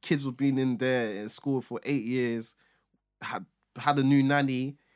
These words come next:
and they said, "Look, we can't pay you." So they had to leave, go leave all of their stuff in Dubai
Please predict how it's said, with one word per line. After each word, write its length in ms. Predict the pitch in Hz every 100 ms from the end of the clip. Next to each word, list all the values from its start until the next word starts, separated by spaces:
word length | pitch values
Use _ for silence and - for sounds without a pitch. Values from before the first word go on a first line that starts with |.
| _ _
and 100 | 123
they 100 | 131
said, 160 | 135 135
"Look, 180 | 139 120
we 60 |
can't 240 | 131 170 -
pay 140 | 165 170
you." 200 | 107 82 -
So 160 | 117
they 220 | 104 131
had 140 | 139 131
to 100 | 135
leave, 140 | 123 - -
go 160 | 135
leave 340 | 127 139 160 139 _ _ _
all 160 | 151 160
of 60 |
their 120 | 147
stuff 380 | 139 143 135 -
in 100 | 139
Dubai 480 | 123 113 131 123